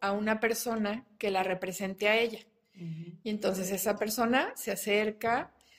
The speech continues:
Speaker 1: le pide a alguna de las presentes que si la puede representar, la toma por los hombros y la acomoda en el espacio.
Speaker 2: Ujú.
Speaker 1: Y luego le voy a pedir que elija a alguien más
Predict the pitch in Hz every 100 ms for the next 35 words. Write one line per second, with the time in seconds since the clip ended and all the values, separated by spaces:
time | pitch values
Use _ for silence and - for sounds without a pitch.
0 | _ - - 196 196 208 202 196 196 190
1 | 185 175 185 180 190 196 196 190 170 -
2 | - 196 190 220 214 208 226 226 - -
3 | 180 196 190 196 190 185 202 208 262 381
4 | - - 202 196 208 202 202 202 208 214
5 | 247 240 285 440 - - 220 208 190 185
6 | 180 175 196 190 190 190 196 175 170 180
7 | 165 - - _ _ 208 190 208 254 -
8 | - - - - _ _ 220 233 262 269
9 | 277 294 392 - _ _ - 208 208 208
10 | 214 233 247 277 440 - - 208 202 202
11 | 208 202 196 214 226 233 247 - - -